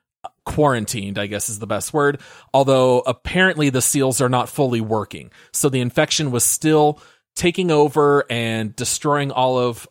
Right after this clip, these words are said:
uh, Hollow Nest. And so your goal is to basically,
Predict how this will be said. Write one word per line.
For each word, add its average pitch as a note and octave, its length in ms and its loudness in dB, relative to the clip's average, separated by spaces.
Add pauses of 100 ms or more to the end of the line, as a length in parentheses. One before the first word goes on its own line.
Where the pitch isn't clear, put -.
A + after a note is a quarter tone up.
(140)
uh, G#2 280 -4
Hollow F#3+ 360 2
Nest. F#3+ 360 -2 (460)
And C3+ 160 -2
so D3 220 0
your D#3 320 2
goal B2 600 2
is A#2+ 360 0
to B2+ 160 -2
basically, A#2+ 880 -4